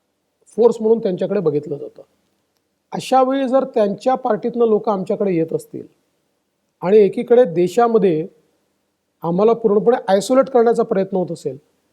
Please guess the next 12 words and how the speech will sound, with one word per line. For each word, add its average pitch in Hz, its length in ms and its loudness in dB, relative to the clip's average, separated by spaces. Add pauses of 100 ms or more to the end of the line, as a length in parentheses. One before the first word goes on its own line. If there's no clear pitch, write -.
(340)
तर 240 60 0 (120)
अशा 240 300 0
वेळी 247 220 0
जेव्हा 226 380 2 (280)
ही 202 180 -2
लोकं 208 220 2
येतात 165 340 0 (840)
त्यावेळी 220 380 0 (800)
त्यातनं 220 280 0
एक 226 80 2
संकेतही 226 540 -2
जातो 233 380 -2